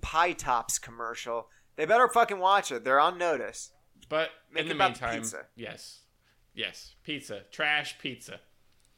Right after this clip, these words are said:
Speaker 2: Trash pizza's good.
Speaker 1: We, we know that it's trash pizza.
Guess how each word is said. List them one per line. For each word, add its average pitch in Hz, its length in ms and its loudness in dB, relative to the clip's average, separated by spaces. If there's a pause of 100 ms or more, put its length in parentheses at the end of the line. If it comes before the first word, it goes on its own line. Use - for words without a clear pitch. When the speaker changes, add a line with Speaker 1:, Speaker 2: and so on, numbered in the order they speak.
(460)
Speaker 2:
Trash 123 260 -8
pizza's 131 340 -8
good. 98 340 -6 (340)
Speaker 1:
We, 190 220 -8
we 202 260 -8
know 220 320 4
that 202 160 2
it's - 160 -2
trash 180 400 2
pizza. 139 440 -10